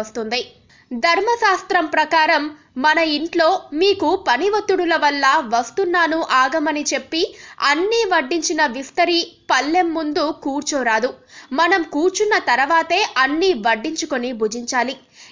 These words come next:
ఎందుకంటే అన్నం కోసం మనం ఎదురు చూడాలి తప్ప మన కోసం అన్నం ఎదురు చూడరాదు. అలా చేస్తే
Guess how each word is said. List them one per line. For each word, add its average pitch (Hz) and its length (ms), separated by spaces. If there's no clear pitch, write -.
ఎందుకంటే 302 540
అన్నం 330 300
కోసం 302 340
మనం 277 240
ఎదురు 320 300
చూడాలి 277 340
తప్ప 240 220
మన 247 160
కోసం 302 300
అన్నం 262 280
ఎదురు 254 200
చూడరాదు. 226 440
అలా 359 180
చేస్తే 339 420